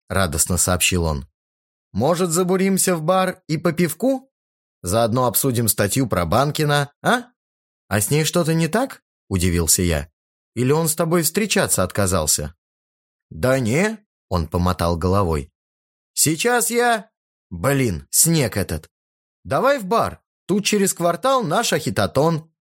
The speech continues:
Там сейчас не должно быть много народу". От Бельфигора я уже знал, что с легкой руки студентов-историков замухрыжечная пивнушка под названием "Колосок" получила гордое имя одной из древнеегипетских столиц.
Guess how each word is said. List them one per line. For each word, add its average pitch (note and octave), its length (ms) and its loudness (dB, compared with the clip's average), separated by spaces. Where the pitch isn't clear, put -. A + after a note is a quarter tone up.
Там A#3+ 200 2
сейчас B3 360 0
не B3 120 -4
должно B3+ 380 2
быть F3 160 -2
много B2+ 300 0
народу". G2+ 560 0
От F#2+ 160 -4
Бельфигора E2+ 640 0
я D3 240 2
уже D#3 220 0
знал, D#2+ 420 -2
что - 220 -4
с - 100 0
легкой F2+ 340 0
руки E2 300 -2
студентов-историков F2+ 1300 0
замухрыжечная G2 960 0
пивнушка F2+ 580 -2
под D#2 200 -2
названием F2 580 0
"Колосок" F2 640 0
получила G3 520 0
гордое F#2+ 520 0
имя F3 500 0
одной F3 400 0
из F3+ 100 0
древнеегипетских G2 1040 0
столиц. A2+ 560 -2